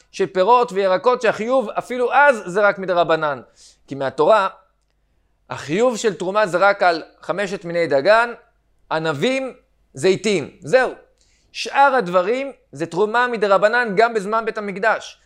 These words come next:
אבל בזמן שיש חזה ושוק, דהיינו בזמן שיש קודשים קלים, דהיינו בזמן שיש בית המקדש, הוא לא מאכיל את אשתו לא רק את הקודשים,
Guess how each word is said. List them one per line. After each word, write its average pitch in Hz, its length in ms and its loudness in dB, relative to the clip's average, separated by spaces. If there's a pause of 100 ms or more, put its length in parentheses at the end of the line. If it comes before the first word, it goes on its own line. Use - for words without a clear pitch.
(280)
אבל 117 180 -4
בזמן 123 500 -2
שיש 240 580 0
חזה 175 300 0
ושוק, 196 580 0 (160)
דהיינו 165 220 2
בזמן 185 460 0
שיש 226 260 -2
קודשים 220 400 0
קלים, 202 420 0
דהיינו 180 240 2
בזמן 208 420 2
שיש 233 180 -2
בית 226 140 -4
המקדש, 226 760 0 (340)
הוא 151 120 -4
לא 240 140 4
מאכיל 254 340 2
את 254 140 0
אשתו 247 320 0
לא 240 140 2
רק 311 240 2
את 277 100 0
הקודשים, 208 640 -2